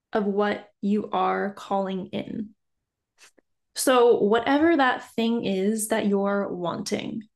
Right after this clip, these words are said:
and this could be anything. We hear a lot of the time people are like, "Oh, I wanna manifest a certain job. I wanna manifest a new home. I wanna manifest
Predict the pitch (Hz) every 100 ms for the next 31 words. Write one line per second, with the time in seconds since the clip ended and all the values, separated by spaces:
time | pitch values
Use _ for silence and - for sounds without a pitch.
0 | _ _ - 233 226 220 214 214 - _
1 | _ _ _ _ _ _ _ _ _ _
2 | - 208 254 254 - 254 240 285 311 -
3 | - 233 - 240 247 269 254 254 220 214
4 | 220 220 214 220 214 208 214 214 214 214
5 | - 277 247 233 247 254 240 240 220 240
6 | 240 - - - - - _ _ _ _
7 | - 220 247 208 202 214 277 262 254 262
8 | 214 214 214 226 220 220 214 208 220 214
9 | - 202 202 214 - 269 269 262 247 -
10 | 214 214 220 220 220 220 214 233 220 214
11 | -